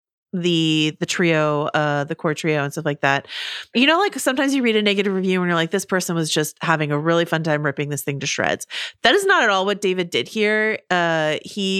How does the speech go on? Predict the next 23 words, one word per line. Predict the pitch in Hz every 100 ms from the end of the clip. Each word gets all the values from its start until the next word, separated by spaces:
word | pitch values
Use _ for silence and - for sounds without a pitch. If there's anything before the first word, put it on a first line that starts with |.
| -
it's | 190 190
really | 214 226
fair, | 190 - - 170 170 202
I | 214
think, | 220 247 269 - - - - - - _
uh, | 202 190 180
for | 185
what | 190
he |
points | 185 196 175 175
out, | 175 175 175
and | 202 202 196
at | 190
the | 190
same | 208 185
time, | 185 175
a, | 165 165
a | 180 165
true | 160 208
celebration | 180 165 165 160 170
of | 151
the | 147
original. | 147 135 - 107 85 123